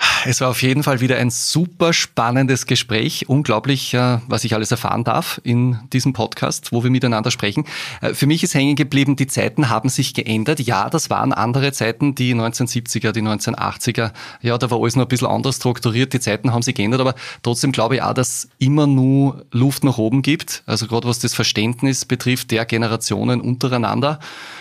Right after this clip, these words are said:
Ähm, da ist noch einiges zu tun. Es geht vielleicht nur mit dem Miteinander und es geht aber auch nur mit dem Mut, ähm,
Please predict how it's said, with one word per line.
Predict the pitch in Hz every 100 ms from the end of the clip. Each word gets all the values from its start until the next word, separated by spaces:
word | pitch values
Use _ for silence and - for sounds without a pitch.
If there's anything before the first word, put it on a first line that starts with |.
| -
Ähm, | - 117 123 120
da | 123
ist | 127
noch | 131
einiges | 113 139 143 -
zu | 135
tun. | 127 131 151
Es | - -
geht | 120 123
vielleicht | - 127 120 131
nur | 139
mit | 135
dem | 120
Miteinander | 135 165 135 120 143
und | 127
es | 127 -
geht | 110 127
aber | 131 113
auch |
nur | 117 131
mit | 165
dem | 139
Mut, | 117 127 139 214 - - - - - - -
ähm, | 117 123 127 131 135 131 -